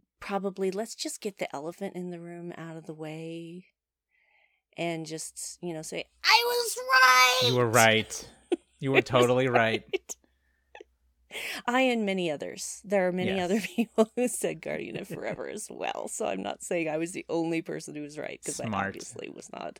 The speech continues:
Speaker 2: These smarties.
Speaker 1: It just, you know, it's interesting because I feel like Carl is a nod to the original story that they adapted for Star Trek by,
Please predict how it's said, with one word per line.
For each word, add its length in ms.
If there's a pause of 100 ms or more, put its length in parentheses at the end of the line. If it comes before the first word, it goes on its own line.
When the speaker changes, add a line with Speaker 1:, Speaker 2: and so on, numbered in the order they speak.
Speaker 2:
These 180
smarties. 680 (720)
Speaker 1:
It 180
just, 640
you 140
know, 300 (680)
it's 160
interesting 400
because 260
I 80
feel 300
like 220
Carl 640 (600)
is 360
a 80
nod 680
to 200
the 800
original 1000
story 760 (340)
that 260
they 260
adapted 560
for 240
Star 240
Trek 300
by, 320